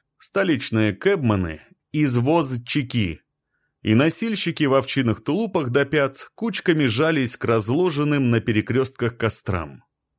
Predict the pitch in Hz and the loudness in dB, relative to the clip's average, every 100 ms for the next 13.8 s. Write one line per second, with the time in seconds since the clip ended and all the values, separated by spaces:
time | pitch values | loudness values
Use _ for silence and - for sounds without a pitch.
0 | _ _ _ - 87 92 165 190 160 - | _ _ _ -6 -4 0 0 0 0 0
1 | 143 127 147 143 135 131 - 113 104 92 | 0 2 2 2 0 0 -2 0 2 2
2 | 90 85 151 165 156 143 - 104 95 101 | -2 0 2 2 -2 -6 -2 -2 2 2
3 | 92 - 98 82 - 127 147 143 135 - | 2 -2 -4 -4 0 0 2 0 -4 -6
4 | 107 98 - 120 - 113 113 - 120 82 | -4 -4 0 -2 0 -2 -2 0 -2 -2
5 | - 82 - - _ _ _ _ _ _ | -10 -12 -16 -18 _ _ _ _ _ _
6 | 98 101 127 190 160 170 139 139 202 - | 0 2 2 2 0 0 2 2 0 -2
7 | 151 131 165 - - 135 120 - 117 135 | 0 2 2 0 -2 0 0 0 2 2
8 | - 180 - 131 127 113 120 113 180 165 | 0 -4 -2 -2 0 4 4 4 2 -2
9 | - 135 123 131 165 123 - 123 185 196 | -2 -2 0 0 -2 0 0 2 2 -4
10 | - 135 104 - - 95 113 147 190 185 | -2 -2 -2 -6 -4 0 0 0 0 0
11 | 156 120 143 123 123 127 135 190 185 165 | 0 0 0 2 2 4 4 2 2 0
12 | 143 156 185 165 147 123 - 120 - 101 | -2 -4 -2 0 0 -2 -4 -4 0 0
13 | - - 175 175 - 147 131 | -2 -2 0 0 -2 -2 -2